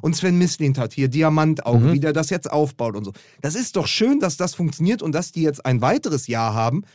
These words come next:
Speaker 1: wo sie gucken, ob sie mit diesem Weg es schaffen, sich vielleicht in der
Speaker 2: Also
Speaker 1: Bundesliga
Speaker 2: wenn,
Speaker 1: zu konsolidieren.
Speaker 2: wenn, ich wollte gerade sagen, also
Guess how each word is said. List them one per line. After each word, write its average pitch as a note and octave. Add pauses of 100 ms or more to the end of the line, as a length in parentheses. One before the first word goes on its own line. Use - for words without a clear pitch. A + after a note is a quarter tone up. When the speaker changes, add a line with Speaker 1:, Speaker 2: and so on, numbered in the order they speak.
(180)
Speaker 1:
wo D3+
sie D3+
gucken, E3
ob D3
sie F3+
mit E3
diesem D#3+
Weg C3
es F#3+
schaffen, B2+
sich D#3
vielleicht C#3
in F3
der F#3+
Speaker 2:
Also C#3
Speaker 1:
Bundesliga D#3
Speaker 2:
wenn, F3
Speaker 1:
zu F3
konsolidieren. E3
Speaker 2:
wenn, E3+
ich C3
wollte E3+
gerade E3+
sagen, C#3
also C3